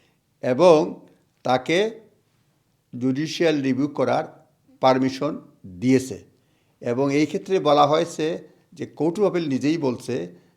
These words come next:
যে হোম অফিসকে কোর্ট আরেকটা মামলার, আহ, উদ্ধৃতি দিয়ে কো-, মানে Court of Appeal বলছে যে হোম অফিসকে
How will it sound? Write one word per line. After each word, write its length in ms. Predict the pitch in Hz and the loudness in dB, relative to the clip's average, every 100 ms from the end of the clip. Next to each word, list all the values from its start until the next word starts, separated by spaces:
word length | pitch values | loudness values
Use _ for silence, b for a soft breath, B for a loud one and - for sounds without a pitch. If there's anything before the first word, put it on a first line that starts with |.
| - | -20
যে 600 | 110 113 131 147 - - _ | -12 -2 0 0 -4 -16 _
হোম 220 | 131 139 156 | -4 -2 -2
অফিসকে 680 | 185 180 - 170 165 170 175 - b b b _ _ | -4 -6 -6 -2 0 -2 -6 -14 b b b _ _
কোর্ট 340 | - 151 160 - - | -2 0 0 -6 -2
আরেকটা 340 | 135 135 151 139 - | -2 0 -4 -8 -2
মামলার, 520 | 135 135 135 131 - | 0 2 2 2 0
আহ, 380 | 101 117 113 110 | -2 0 0 -2
উদ্ধৃতি 340 | 107 143 151 | -6 -8 -6
দিয়ে 240 | 147 123 110 | -4 -2 -4
কো-, 260 | - - 127 | -6 -12 -10
মানে 220 | 113 107 | -10 -8
Court 180 | 127 123 | -8 -4
of 60 | 120 | -4
Appeal 200 | 107 104 | -4 -8
বলছে 540 | 104 101 - 117 156 b b b _ | -10 -12 -8 -8 -8 b b b _
যে 340 | 98 98 123 | -16 -6 -4
হোম 340 | 123 90 131 151 | -4 -4 -4 -2
অফিসকে 580 | 170 175 - 165 160 | -4 -8 -8 -4 -2